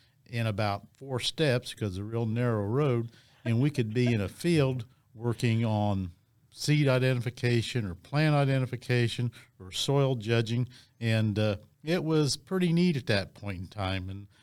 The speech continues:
I really liked it because I noticed that almost every day now there's sirens. <laughs> And when we first started,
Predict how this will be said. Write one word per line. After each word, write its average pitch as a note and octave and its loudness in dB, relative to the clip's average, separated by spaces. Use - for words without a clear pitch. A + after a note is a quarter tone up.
I A2+ 0
really A2 2
liked A2+ 2
it F#2+ -6
because A2 -2
I A#2+ 0
noticed C#3 4
that A2 -4
almost C3 -2
every F3 2
day C#3 2
now A#2+ 0
there's A2 0
sirens. G#2+ 0
<laughs> - 0
And B2 4
when A#2 0
we D#3+ 2
first G#2+ -6
started, A2+ -2